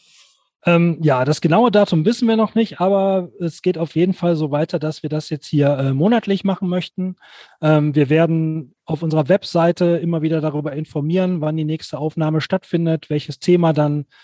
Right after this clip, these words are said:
äh, besprochen werden soll und, ähm, ja, welche Gäste wir dann hoffentlich haben. Ähm, ja, ich hoffe mal, die werden ähnlich gut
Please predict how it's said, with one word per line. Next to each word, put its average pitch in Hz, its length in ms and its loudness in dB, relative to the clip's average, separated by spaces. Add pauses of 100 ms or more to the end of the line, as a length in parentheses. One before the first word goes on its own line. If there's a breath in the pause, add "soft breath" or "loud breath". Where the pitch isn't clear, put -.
(240 soft breath)
äh, 147 340 2
besprochen 156 540 0
werden 147 260 0
soll 143 400 -2 (380 soft breath)
und, 139 440 -6
ähm, 131 240 -4
ja, 156 240 2
welche 135 260 -2
Gäste 185 280 0
wir 190 60 2
dann 180 120 2
hoffentlich 165 400 -2
haben. 151 420 -4 (340 soft breath)
Ähm, 139 580 -2
ja, 190 160 2
ich 131 140 -4
hoffe 165 160 -4
mal, 165 100 2
die 151 140 0
werden 156 320 0
ähnlich 170 520 -4
gut 175 300 -4